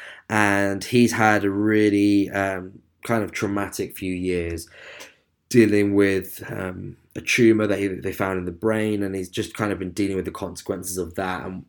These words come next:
and, and what his new reality looks like. And he's ha-, he had a really positive aspect on his life, and I think it's something that we could all learn for, learn from. And, you know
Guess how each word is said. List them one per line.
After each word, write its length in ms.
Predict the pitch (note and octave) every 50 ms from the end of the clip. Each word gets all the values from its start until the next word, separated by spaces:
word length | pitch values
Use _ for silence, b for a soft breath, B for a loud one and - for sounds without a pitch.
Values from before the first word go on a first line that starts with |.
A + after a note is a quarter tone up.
| _ - - F2 F#2 - -
and, 260 | G2+ G2+ G2+ G2 -
and 260 | G#2+ G2+ G2+ G#2+ G#2
what 200 | A2+ A#2 A2 -
his 180 | A#2+ A2+ G#2+ G#2+
new 260 | G#2+ A2+ A2+ A2 G#2+
reality 540 | G2+ G2+ G2 G2 G2+ G2+ F#2+ - - F#2 F2
looks 340 | F#2+ G2+ G2 - - -
like. 400 | - F2 C#2+ B1 A1+ - - - B B B B B B B B B -
And 160 | G#2 G#2 G2+
he's 160 | A2 G#2 F2+
ha-, 140 | B2 A#2 -
he 80 | A2 G#2
had 180 | - B2 A#2
a 60 | A2+ A2
really 440 | A2 G#2+ A2 A#2+ B2 B2 A#2 A#2
positive 580 | A#2 A#2 - - A#2+ G#2+ G#2 G#2 G#2 - G#2 F#2
aspect 480 | F#2 F#2 - - - - F2 F2 F2+ F#2+
on 80 | F2
his 160 | F2+ F2 E2+
life, 360 | F#2+ F2+ E2+ F2 F2 F2 - -
and 280 | F2 E2+ E2+ E2+ - B B B B B
I 100 | F2 F#2+
think 160 | F#2+ G#2+ F#2
it's 100 | G#2 G2+
something 280 | - G#2 F#2 G2 G2 G2
that 140 | G2 G2 F#2
we 120 | G#2 G2
could 160 | - G#2 F#2+
all 160 | G2 G2 G2
learn 300 | G2 G2 F#2 F#2 F2+ F2+
for, 460 | F2 - - G2 F2+ F2 F2 F2 F2+ B B B B B B B
learn 320 | G#2+ G#2+ G#2 G2+ G2+ G2+
from. 480 | F#2+ - G#2+ F#2+ F#2 F#2 F2+ F2+ F2+ F2+
And, 500 | - G2+ F#2+ F#2+ F#2+ F#2 F#2 F2+ E2+ - - _ _ - - - _ _ _ _ _ -
you 140 | G#2+ G#2+
know 280 | G2+ G2+ G2 F#2+ F#2